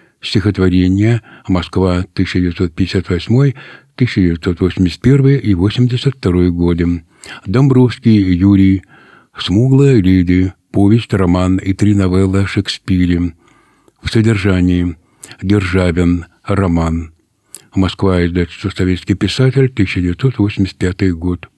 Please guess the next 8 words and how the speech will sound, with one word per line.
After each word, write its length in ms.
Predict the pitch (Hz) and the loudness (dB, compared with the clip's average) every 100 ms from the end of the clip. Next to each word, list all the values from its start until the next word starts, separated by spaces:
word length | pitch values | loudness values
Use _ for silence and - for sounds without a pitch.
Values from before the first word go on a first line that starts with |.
| _ - - _ _ _ - | _ -20 -20 _ _ _ -4
В 100 | 98 | -2
сборнике 800 | 92 135 120 120 123 113 98 107 | 2 2 2 0 2 2 4 2
«История 560 | - 110 104 101 95 | 2 2 4 4 4
и 140 | 95 110 | 2 2
личность», 420 | 143 - 92 - - - - | 2 0 -2 -2 -14 -12 -2
издание 580 | 107 92 95 90 90 | 0 2 2 2 2
по 180 | 85 101 | 0 -2
Брайлю 540 | 90 92 87 85 85 | 0 0 0 -2 -4